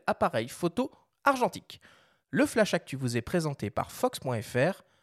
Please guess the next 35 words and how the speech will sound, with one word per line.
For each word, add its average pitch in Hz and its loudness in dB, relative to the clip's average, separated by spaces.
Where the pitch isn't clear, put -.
le 233 2
nouveau 202 2
site 131 -4
des 233 0
spécialistes 180 -2
de 156 4
l'image. - -6
Panasonic 277 0
annonce 240 2
une 196 0
nouvelle 285 4
optique 254 0
pour 180 2
son 196 0
système 185 2
hybride 226 -2
vingt-quatre 240 4
trente-six 220 -2
millimètres 190 2
Lumix 214 0
S. - 2
Il 139 -2
s'agit 170 2
d'un 143 2
long 175 6
télézoom 180 0
soixante-dix 208 -2
trois - 0
cents 196 -2
millimètres 175 0
polyvalent 190 2
à 147 6
ouverture 175 0
maximale 165 0
variable 185 2